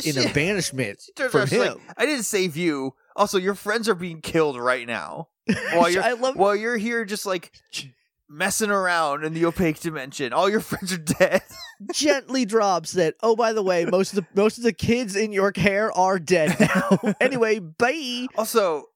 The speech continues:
Speaker 2: and i-, if we have to buzz this,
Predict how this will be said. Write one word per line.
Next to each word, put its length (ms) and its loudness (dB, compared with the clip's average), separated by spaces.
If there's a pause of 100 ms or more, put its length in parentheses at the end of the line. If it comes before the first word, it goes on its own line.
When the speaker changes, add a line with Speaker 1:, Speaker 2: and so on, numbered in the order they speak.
Speaker 2:
and 440 -4 (520)
i-, 40 -2
if 260 -6
we 100 -6
have 200 0
to 140 -10 (140)
buzz 380 -4
this, 580 -10